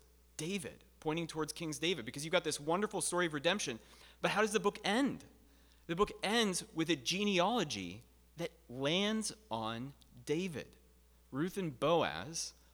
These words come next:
are David's ancestors, and the story is aiming towards David.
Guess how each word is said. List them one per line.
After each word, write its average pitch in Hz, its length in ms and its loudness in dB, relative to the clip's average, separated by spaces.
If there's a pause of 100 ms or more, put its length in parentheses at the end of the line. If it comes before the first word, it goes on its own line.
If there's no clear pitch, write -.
(120)
are 127 180 4
David's 131 720 -2 (320)
ancestors, - 880 -4 (280)
and 165 160 4
the 139 100 0
story 151 760 4 (320)
is 151 240 2 (260)
aiming 170 440 4
towards 135 640 -2 (320)
David. 156 420 0